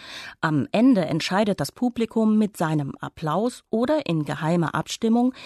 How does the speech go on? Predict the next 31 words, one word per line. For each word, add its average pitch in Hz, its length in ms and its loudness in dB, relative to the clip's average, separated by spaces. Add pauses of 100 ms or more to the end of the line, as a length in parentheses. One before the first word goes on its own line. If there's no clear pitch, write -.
(260)
wer 180 280 4
den 240 240 4
Wettbewerb 156 600 -4
gewinnt. 151 480 -4 (580)
Dabei 226 240 4
geht 226 220 2
es - 240 -4
nicht 240 500 2
um 147 140 -2
die 139 160 -8
Unterschiede 175 720 2
zwischen 170 320 -2
den 175 140 0
Religionen, 214 720 4 (320)
sondern 185 560 2
um 262 200 2
deren 175 380 0
Gemeinsamkeiten. 139 1040 0 (880)
In 233 140 4
den 226 180 6
selbst 247 420 0
verfassten 170 580 -2
Gedichten 175 540 -2
und 151 180 -6
Geschichten 180 560 -2
sprechen 254 540 0
die 160 140 -2
jungen 185 320 2
Künstlerinnen 180 680 2
und 143 220 -2
Künstler 196 540 0